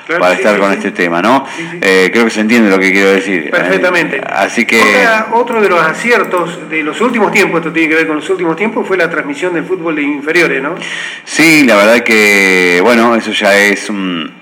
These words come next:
Speaker 2: <clears throat> una locura nuestra, que,
Speaker 1: Claro.
Speaker 2: que bueno, eh, lo vivíamos antes desde estudios,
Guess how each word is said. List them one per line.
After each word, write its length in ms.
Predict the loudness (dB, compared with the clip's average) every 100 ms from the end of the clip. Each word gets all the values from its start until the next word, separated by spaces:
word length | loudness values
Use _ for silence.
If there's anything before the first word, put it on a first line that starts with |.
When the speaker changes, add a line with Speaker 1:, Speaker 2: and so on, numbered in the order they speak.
| -2
Speaker 2:
<clears throat> 400 | 0 2 0 0
una 160 | 0
locura 340 | -2 -2 0 2
nuestra, 640 | 2 0 0 0 0 0
que, 440 | -2 0 -2 -6 -10
Speaker 1:
Claro. 160 | -16 -16 -10
Speaker 2:
que 100 | 0
bueno, 340 | 2 4 2 -2 -10 -10
eh, 260 | -4 -2 -2
lo 140 | -2
vivíamos 460 | 0 2 2 0 0
antes 280 | 0 0 -2
desde 840 | -2 0 2 2 2 2 0 -2
estudios, 720 | -2 0 2 4 2 2 -2